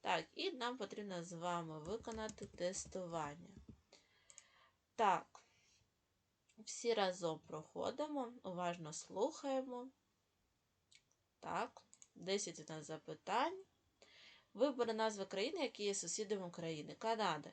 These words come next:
Ні. Китай? Ні. Грузія? Ні. Румунія? Так. Молдова? Так. Угорщина? Так. Польща? Так. Йдемо далі.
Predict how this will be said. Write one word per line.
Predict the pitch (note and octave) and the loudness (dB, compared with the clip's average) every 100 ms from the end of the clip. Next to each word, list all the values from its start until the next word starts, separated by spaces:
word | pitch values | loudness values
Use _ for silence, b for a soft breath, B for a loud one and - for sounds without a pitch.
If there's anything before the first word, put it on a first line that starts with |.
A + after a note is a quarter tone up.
| - | -6
Ні. | E3+ E3 D#3+ - | -4 -4 -6 0
Китай? | B3 A#3+ A3 F3 D#3 | 2 2 4 2 2
Ні. | E3+ F3 E3+ D#3 - | -4 -4 -4 -6 -6
Грузія? | G3 A3+ A3 E3 D3+ | 2 4 4 2 -2
Ні. | D#3+ F3 - | -4 -6 -6
Румунія? | - G3+ F#3+ E3+ D3+ D#3 - | -4 -2 -2 -4 -6 -10 -2
Так. | F3+ A#3 D4 B B B - | 2 2 0 B B B -6
Молдова? | F#3+ G#3 F#3 E3 D#3+ | -2 2 4 4 2
Так. | - G3 B3+ - - | 2 2 2 -2 -4
Угорщина? | G#3+ G#3 F3 - E3 D#3 | 0 2 0 -2 -8 -6
Так. | - A#3+ - | -2 -4 -4
Польща? | - - - - - | -2 -2 -2 -6 -8
Так. | - D3 - - _ _ b b b b b b - - | -12 -14 -16 -20 _ _ b b b b b b -20 -8
Йдемо | G3 F#3 F3 | -6 -4 -4
далі. | D#3+ D3+ D3 | -4 -4 -4